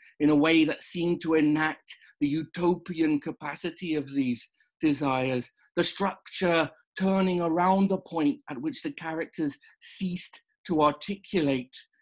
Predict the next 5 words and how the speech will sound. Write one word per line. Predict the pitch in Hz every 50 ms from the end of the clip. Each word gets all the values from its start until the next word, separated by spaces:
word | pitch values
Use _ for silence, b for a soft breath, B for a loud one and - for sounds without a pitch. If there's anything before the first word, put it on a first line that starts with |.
| _ _ _ _
that | 139 151 151 - - _ _ _ _
something | - - 180 175 - - _ - 185 165 151 151 139 123 - - _ _ _ _ _ _ _ _ -
impossible | 170 156 147 - - 185 180 175 - 196 175 151 165 156 147 139
to | - - 156 143
achieve, | 143 139 143 - - - 196 202 185 160 143 127 104 - -